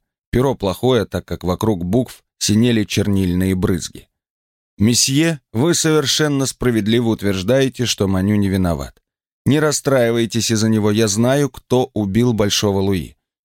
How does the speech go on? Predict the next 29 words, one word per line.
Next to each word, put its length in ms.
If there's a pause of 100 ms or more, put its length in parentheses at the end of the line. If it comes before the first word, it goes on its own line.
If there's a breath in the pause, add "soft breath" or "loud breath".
Если 340
Маню 320
осудят, 520 (300)
я 260
назову 560
убийцу". 640 (640)
Письмо 320
пришло 340
по 160
почте 400
на 80
второй 320
день 220
Рождества. 600 (500)
И 120
все 300
розыски, 640
в 80
частности 580
те, 220
которые 340
проводились 560
полицией 640
по 180
требованию 580
Лурса, 540 (220 soft breath)
не 300
дали 200
результатов. 680